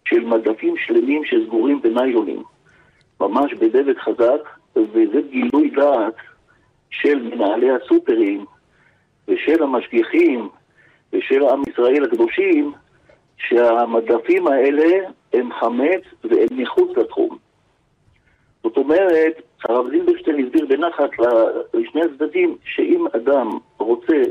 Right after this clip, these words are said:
לעשות איזה גילוי דעת מסוים, שהוא לא רוצה שישתמשו בארון שלו, או שלא ייגעו לו בדברים שלו, הוא, הוא דואג לעשות איזשהו סימן. הוא שם פתק, "נא לא לגעת",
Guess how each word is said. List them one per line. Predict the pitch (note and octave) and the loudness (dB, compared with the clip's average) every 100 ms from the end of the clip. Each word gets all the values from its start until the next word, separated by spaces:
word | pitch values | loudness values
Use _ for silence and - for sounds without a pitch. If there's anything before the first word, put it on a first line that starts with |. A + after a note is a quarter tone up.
| - _ _ _ - | -4 _ _ _ -8
לעשות | G#2 - - C3 | -6 -4 -4 -2
איזה | A#2 | -4
גילוי | A2 A#2 C3+ B2+ | -4 -4 -2 0
דעת | B2+ C3+ C3 | 0 0 -2
מסוים, | - - - F2+ - - _ _ - | -8 -4 -2 -2 -4 -16 _ _ -6
שהוא | B2+ B2+ | -2 2
לא | C#3 | 2
רוצה | D#3 C#3 B2+ | 2 0 -2
שישתמשו | A#2 B2 A2 A#2+ A2 - B2 G2+ - _ _ _ | -4 -6 -4 -4 -2 0 0 0 -6 _ _ _
בארון | - G#2 G#2 A2+ D#3+ E3 | -2 2 2 2 0 0
שלו, | F#4 G#2+ F#2+ - - - _ _ - | 0 0 0 -2 -8 -20 _ _ -6
או | |
שלא | - B2 C3+ | -2 0 0
ייגעו | A#2+ A2 C#3+ | 0 0 2
לו | B2+ | 2
בדברים | A2+ G#2 F#2+ A#2 B2+ | 0 0 -2 -2 -2
שלו, | - C3 D3 - | -2 2 2 2
הוא, | - - - - | 0 -2 -4 -6
הוא | - - A3+ | -2 -2 2
דואג | - - D#3 | 2 4 2
לעשות | E3+ C3 - A2 - | 2 2 0 -2 0
איזשהו | G#2+ G#2+ G#2+ G2+ - | -2 0 0 -2 -2
סימן. | - D#2+ E2 - _ - | -4 -2 -4 -8 _ -16
הוא | - | -4
שם | C#3 D#3 | -4 -2
פתק, | C#3+ C#3+ - A#2+ A2 | 0 0 0 -4 -2
"נא | A2+ | 0
לא | A2+ A2+ - | 2 2 2
לגעת", | G2+ A2 B2 | 0 2 0